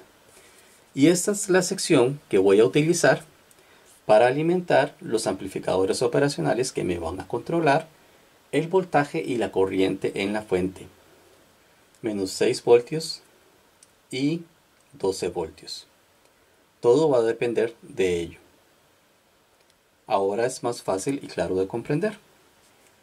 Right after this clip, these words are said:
Aquí tengo el voltaje de referencia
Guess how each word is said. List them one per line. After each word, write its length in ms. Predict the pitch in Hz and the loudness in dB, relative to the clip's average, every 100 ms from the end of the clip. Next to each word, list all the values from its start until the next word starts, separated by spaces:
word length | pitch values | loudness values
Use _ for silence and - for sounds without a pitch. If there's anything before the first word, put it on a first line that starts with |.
| _ _ _ | _ _ _
Aquí 320 | 147 202 202 202 | -4 -4 -4 -2
tengo 400 | 147 143 151 165 | 0 2 0 0
el 140 | 120 | -2
voltaje 500 | 104 95 - 87 - | -2 -4 -2 -4 -2
de 140 | 131 123 | -2 0
referencia 640 | 95 87 101 160 - 87 | -2 0 2 2 0 -6